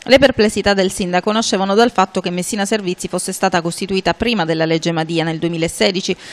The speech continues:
ma il contratto di servizio era stato invece affidato nel duemiladiciotto, quindi dopo l'entrata in vigore della norma nel duemiladiciassette.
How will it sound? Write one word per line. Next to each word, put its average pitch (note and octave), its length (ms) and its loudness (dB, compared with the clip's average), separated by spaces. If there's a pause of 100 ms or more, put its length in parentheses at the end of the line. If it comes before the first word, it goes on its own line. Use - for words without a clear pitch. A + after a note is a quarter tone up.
(120)
ma - 100 -4
il E3+ 80 0
contratto G3 420 0
di F#3 120 -6
servizio G#3 420 -2
era G#3+ 120 2
stato G3 260 -2
invece F#3 300 -2
affidato F3+ 480 0
nel F3 160 -4
duemiladiciotto, E3+ 760 -2
quindi G3+ 300 -2
dopo F#3 240 0
l'entrata G3 400 -4
in F#3+ 80 -6
vigore F#3 320 0
della G3+ 220 0
norma D#3 280 -2
nel E3 160 -4
duemiladiciassette. E3+ 960 -2